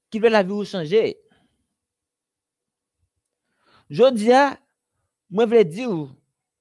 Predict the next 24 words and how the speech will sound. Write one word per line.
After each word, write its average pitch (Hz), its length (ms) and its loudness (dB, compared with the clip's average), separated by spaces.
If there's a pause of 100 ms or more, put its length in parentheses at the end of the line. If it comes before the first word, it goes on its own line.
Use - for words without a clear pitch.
(100)
jou 180 160 -8
pa 180 160 2
ou 151 140 0
arive. 135 480 -2 (2000)
Mete 247 560 2
Jezi 240 280 0
devan. 208 420 0 (1300)
Swiv 247 240 -6
li 262 140 -4 (260)
pas 285 320 2
a 208 80 2
pas 311 300 0 (260)
nan 233 240 -2
chemen 247 400 -2
li 247 80 2
trase 233 320 0
pou 220 300 -8
ou. 156 140 0 (2250)
E 196 80 2
konsa, 202 460 0 (1200)
lavi 190 320 0
ou 180 160 -6 (240)
ap - 160 -6
chanje. 143 460 -10